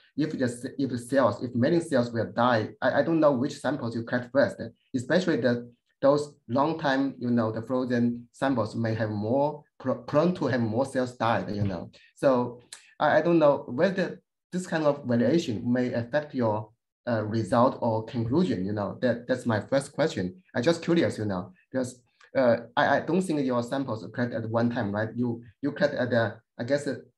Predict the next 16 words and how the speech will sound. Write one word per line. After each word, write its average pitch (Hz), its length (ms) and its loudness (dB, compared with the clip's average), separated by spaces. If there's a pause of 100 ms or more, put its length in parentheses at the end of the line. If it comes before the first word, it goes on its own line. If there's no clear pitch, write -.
(100)
a 120 120 -4
long 127 260 0
process, 117 500 -2
you 104 80 -6
know, 98 240 -4
and 104 240 -6
frozen 123 320 0
in 117 60 2
the 113 80 -2
first. 113 340 -2 (520)
And 156 120 0
my 156 80 4
second 202 320 2
question 180 380 0
is 139 120 -4
that, - 280 -2